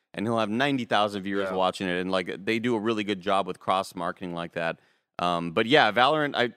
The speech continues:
Speaker 1: I feel like I've been saying Valorant every year, and I was bound to be right eventually, 'cause eventually League of Legends won't win.
Speaker 2: Yeah.
Speaker 1: And, uh, yeah, I'm glad it did. Valorant's a phenomenal esport to not only play, but watch. I love it.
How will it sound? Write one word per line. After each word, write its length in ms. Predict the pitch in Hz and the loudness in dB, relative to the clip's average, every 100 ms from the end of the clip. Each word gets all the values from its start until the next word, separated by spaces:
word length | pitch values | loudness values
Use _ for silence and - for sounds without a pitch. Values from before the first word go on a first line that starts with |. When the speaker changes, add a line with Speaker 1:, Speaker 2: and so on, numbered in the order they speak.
| - | -4
Speaker 1:
I 80 | 123 | -2
feel 180 | 151 | 2
like 160 | 151 117 | 2 4
I've 140 | 110 | 0
been 140 | 110 110 | 0 -2
saying 300 | 117 104 92 | -2 -2 0
Valorant 400 | 95 101 101 92 | 0 2 0 -2
every 300 | 98 98 98 | -2 -2 -4
year, 220 | 90 98 | -2 0
and 80 | 101 | 0
I 60 | 90 | 0
was 120 | 90 | -2
bound 260 | 90 90 92 | -2 -2 -6
to 60 | |
be 140 | 90 90 | -8 -4
right 200 | 87 87 | -4 -4
eventually, 480 | 85 90 107 104 | -8 -8 -6 -6
'cause 180 | 104 92 | -4 -6
eventually 680 | 90 107 170 143 104 101 95 _ _ _ _ 101 | -2 0 0 -2 0 -2 -2 _ _ _ _ -2
League 160 | 120 | 2
of 60 | 120 | 2
Legends 280 | 107 110 92 | 2 0 -2
won't 240 | 98 107 | 0 0
win. 340 | 123 127 147 151 | -2 -2 -4 -4
Speaker 2:
Yeah. 200 | 104 101 | 0 0
Speaker 1:
And, 140 | 90 87 | -2 -2
uh, 220 | 87 87 | -2 0
yeah, 200 | 151 180 | 2 2
I'm 80 | 131 | 2
glad 200 | 147 143 | 2 2
it 60 | 131 | 2
did. 260 | 107 85 | -2 -2
Valorant's 360 | 90 104 107 - | -2 0 -2 -6
a 60 | 95 | -12
phenomenal 600 | - 104 98 101 101 95 | -8 -4 0 0 0 -4
esport 500 | 98 95 - 101 - | -4 -6 -6 -6 -6
to 180 | - 90 | -8 -6
not 120 | 92 | -4
only 160 | 95 87 | -4 -8
play, 240 | - 98 | -6 -6
but 180 | 87 78 | -4 -6
watch. 300 | - - - | -6 -8 -8
I 60 | 90 | -10
love 180 | 78 | -10
it. 80 | 76 | -12